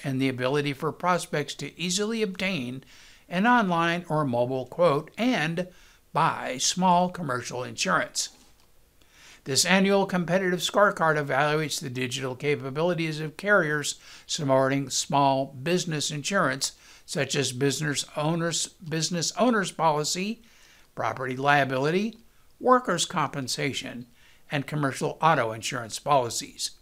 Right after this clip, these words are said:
Stephanie Bush, the head of small commercial and personal lines at The Hartford, said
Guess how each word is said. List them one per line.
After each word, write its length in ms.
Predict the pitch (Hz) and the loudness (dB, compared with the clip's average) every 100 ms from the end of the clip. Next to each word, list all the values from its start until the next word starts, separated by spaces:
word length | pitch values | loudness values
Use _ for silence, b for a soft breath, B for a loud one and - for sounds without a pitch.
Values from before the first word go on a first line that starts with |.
| - _ _ _ _ _ _ B B B B | -20 _ _ _ _ _ _ B B B B
Stephanie 540 | - - 254 269 262 | -4 4 4 6 6
Bush, 480 | 226 262 185 - - | 8 6 6 2 -6
the 160 | 147 127 | -4 -4
head 340 | 220 175 135 | 4 4 4
of 160 | 151 127 | 0 -2
small 400 | - 165 156 156 | -2 4 4 4
commercial 600 | - 156 151 147 160 151 | -2 0 0 0 0 0
and 140 | 131 | 0
personal 420 | - 147 - 147 | -2 -4 -2 -6
lines 480 | 131 175 170 170 - - | 0 0 2 0 -4 0
at 300 | 208 240 - | 0 0 -2
The 80 | 175 | 0
Hartford, 540 | 214 170 156 147 147 | 2 0 0 -4 -2
said 580 | - 170 123 117 143 | -2 0 0 -2 -6